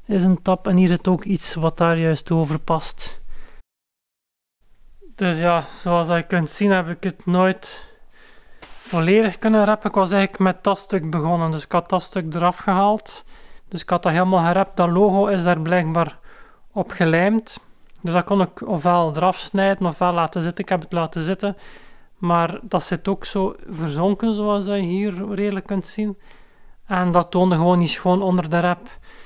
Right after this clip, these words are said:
Plus al de bochten van dat stuk, ik denk dat dat het moeilijkste stuk is om te reppen. En het heeft mij veel tijd gekost, zo vooral die bocht hier, dat stukje. Heeft mij redelijk wat tijd gekost, maar het is uiteindelijk wel gelukt.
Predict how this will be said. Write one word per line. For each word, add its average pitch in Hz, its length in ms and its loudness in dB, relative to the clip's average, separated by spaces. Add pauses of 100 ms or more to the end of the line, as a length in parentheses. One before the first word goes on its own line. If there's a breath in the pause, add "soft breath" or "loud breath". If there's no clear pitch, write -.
(360 soft breath)
Plus 196 360 0 (640)
al 208 220 4
de 185 100 2
bochten 208 360 0
van 175 240 2
dat 196 160 2
stuk, - 180 -4
ik 196 60 -4
denk 196 120 6
dat 196 120 2
dat 214 140 2
het 208 120 -2
moeilijkste 185 440 4
stuk - 260 -4
is 156 120 -4
om 151 120 0
te 165 120 -6
reppen. 160 420 -4 (460 soft breath)
En 165 260 0
het 165 140 -2
heeft 180 160 4
mij 180 320 4
veel 202 340 2
tijd 208 260 2
gekost, - 480 -4
zo 165 160 -4
vooral 165 420 2
die 180 300 4
bocht 175 280 -4
hier, 175 220 -4
dat 170 140 -2
stukje. - 600 -6 (760 soft breath)
Heeft 175 180 -12
mij 160 160 -8
redelijk 196 320 -8
wat 190 180 -6
tijd 196 240 -8
gekost, - 360 -12
maar 175 80 -8
het 175 100 -10
is 185 100 -4
uiteindelijk 196 460 -4
wel 185 160 -6
gelukt. 165 560 -12